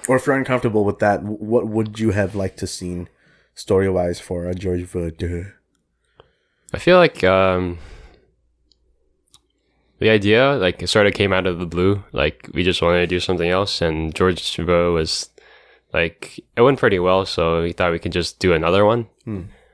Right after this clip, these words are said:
Speaker 1: Another
Speaker 2: Uh,
Speaker 1: one.
Speaker 2: yeah, basically. Um, the story we came up with, uh, it was all right. It wasn't the strongest. Uh, my problem was it was sort of, um, it was too,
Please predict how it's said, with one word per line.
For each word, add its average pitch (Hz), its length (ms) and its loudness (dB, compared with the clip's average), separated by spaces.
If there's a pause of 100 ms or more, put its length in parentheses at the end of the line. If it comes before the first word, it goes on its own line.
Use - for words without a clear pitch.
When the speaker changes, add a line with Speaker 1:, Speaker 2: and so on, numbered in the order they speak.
(380)
Speaker 1:
Another 82 360 2
Speaker 2:
Uh, 90 180 -2
Speaker 1:
one. 80 100 -12 (280)
Speaker 2:
yeah, 80 220 0
basically. 98 600 -2 (180)
Um, 95 540 2 (960)
the 131 80 2
story 180 300 6
we 139 60 2
came 127 240 2
up 147 200 2
with, 156 220 4
uh, 98 760 4 (640)
it 117 60 4
was 143 100 8
all 165 140 6
right. 101 260 6
It - 80 0
wasn't 110 260 4
the 92 60 4
strongest. 98 640 0 (640)
Uh, 95 360 2
my 123 140 2
problem 147 340 4
was 98 160 4
it 98 40 4
was 90 120 0
sort 104 200 4
of, 90 180 2
um, 82 460 0 (1600)
it 120 60 -2
was 113 160 2
too, 185 260 4